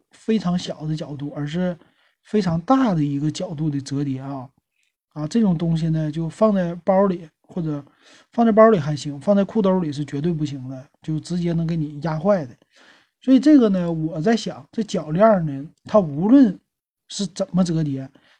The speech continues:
其实这铰链儿它无论做的再小，它还是有曲度的。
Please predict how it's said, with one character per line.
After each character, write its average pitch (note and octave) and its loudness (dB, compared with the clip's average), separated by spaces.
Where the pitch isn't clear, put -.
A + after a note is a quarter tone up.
其 - 0
实 A#3 4
这 A#3+ 6
铰 E3 0
链 F#3+ 6
儿 F3 2
它 F3 2
无 E3+ 2
论 A#3+ 8
做 A3 6
的 D3 2
再 B3 6
小， - -2
它 - 0
还 D#3+ 2
是 G#3 4
有 D#3+ 0
曲 - -6
度 F3 2
的。 C3 -8